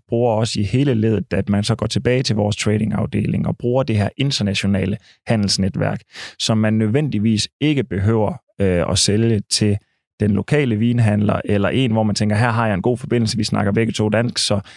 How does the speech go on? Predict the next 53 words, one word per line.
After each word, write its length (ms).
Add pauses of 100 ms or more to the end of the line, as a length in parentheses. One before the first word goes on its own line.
(440)
og 160
egentlig 220
bare 200
prøver 280
at 60
sælge 200
noget, 160
hvor 80
man 120
ikke 100
er 40
hundrede, 440 (120)
øh, 260
meter 200
mester 260
i, 240
får 180
jeg 60
den 80
rigtige 200
pris. 360 (380)
Og 100
der 80
er 80
vores, 440
øh, 180
tradingafdeling, 1120
øh, 380 (600)
tør 120
jeg 100
godt 120
sige, 180
blandt, 320 (140)
øh, 180 (100)
de 80
bedste 320
i 60
verden, 220
hvis 160
ikke 180
de 140
bedste 320
i 40
verden, 300 (360)
inden 220
for, 280 (120)
øh, 80
for 120
handel 360
af 280
sjældne 300
dyre 200
vine. 220